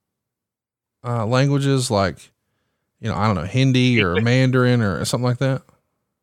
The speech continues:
Speaker 2: I don't know. I'm gonna take it one language at a time.
Speaker 1: Uh, Ben wants to know, uh, many peers have said Sean Waltman was used as the measuring stick for new wrestlers to come in and show what they can do.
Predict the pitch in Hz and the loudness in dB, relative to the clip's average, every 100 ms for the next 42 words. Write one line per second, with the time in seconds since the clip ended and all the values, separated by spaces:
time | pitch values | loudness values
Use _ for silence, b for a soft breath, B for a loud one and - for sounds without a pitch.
0 | _ _ _ _ 214 254 254 247 233 131 | _ _ _ _ -4 0 2 2 2 0
1 | - - 147 190 180 - 170 160 156 156 | -6 -4 -2 0 0 0 0 0 0 2
2 | 160 156 143 165 151 170 175 101 98 _ | 0 -2 -4 -6 -4 -2 -2 -4 -10 _
3 | _ _ _ _ _ _ - 107 135 196 | _ _ _ _ _ _ -2 -2 0 0
4 | 170 131 123 - 127 117 113 113 85 117 | 2 0 0 -2 0 2 2 0 0 0
5 | 110 104 101 - _ 131 165 180 - 151 | 2 2 0 -4 _ -6 0 0 0 0
6 | 139 120 123 113 - 123 - 156 143 131 | 2 0 -2 -2 -2 -2 0 0 2 2
7 | 120 131 104 107 98 98 _ - 117 147 | 2 0 0 -2 -4 -6 _ -8 -2 0
8 | 143 135 110 117 110 139 151 135 117 104 | 0 0 0 0 2 2 2 0 -2 -2
9 | 120 101 - 117 120 131 127 127 - 123 | -2 -2 -4 -2 0 2 2 0 0 -2
10 | - - 127 123 120 107 139 120 117 127 | -2 -2 0 2 0 0 0 0 2 -2
11 | 120 107 120 131 143 | -2 0 2 2 0